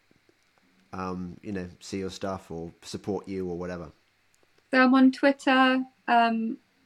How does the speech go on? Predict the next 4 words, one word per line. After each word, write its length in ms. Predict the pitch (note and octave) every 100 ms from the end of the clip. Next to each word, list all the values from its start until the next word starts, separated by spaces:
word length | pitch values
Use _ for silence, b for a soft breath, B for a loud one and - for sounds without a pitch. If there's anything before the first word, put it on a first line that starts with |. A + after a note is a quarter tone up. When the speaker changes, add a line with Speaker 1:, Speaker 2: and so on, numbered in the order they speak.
| _ _ _ _ _ _ -
Speaker 2:
Instagram, 800 | A#3+ A#3 - A#3+ A3+ A3 A3+ A3
Rumble, 600 | A3+ B3+ B3 B3 A#3+ A#3+
YouTube, 720 | A3+ A3 A3 - - G#3+ G#3+ - _ b b b b -
and 340 | A#3 A#3 A#3